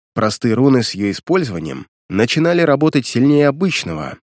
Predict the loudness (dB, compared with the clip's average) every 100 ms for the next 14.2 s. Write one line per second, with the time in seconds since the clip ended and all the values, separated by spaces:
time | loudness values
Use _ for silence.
0 | _ _ _ _ -4 0 0 2 2 2
1 | 0 -2 -6 -8 -4 0 0 -2 -8 -4
2 | -2 0 0 -2 -2 2 2 4 2 2
3 | 2 0 0 0 0 -2 0 -2 -4 -4
4 | -2 -4 -4 -6 -4 -4 -4 -2 0 0
5 | -4 -12 -18 _ -2 2 2 4 2 2
6 | 2 2 2 4 4 4 2 2 4 2
7 | -4 -12 _ _ -6 -4 0 0 2 0
8 | -2 -2 -4 -2 -4 -4 _ 0 0 -2
9 | -12 -18 -18 -20 _ _ _ _ _ _
10 | _ -10 -2 0 0 -2 -2 -2 -2 0
11 | 2 2 -2 -2 -4 -2 -2 -2 -4 _
12 | _ _ -2 -2 -2 -2 0 0 -2 -8
13 | -8 -4 -4 -4 -6 -6 -2 2 2 0
14 | -6 -14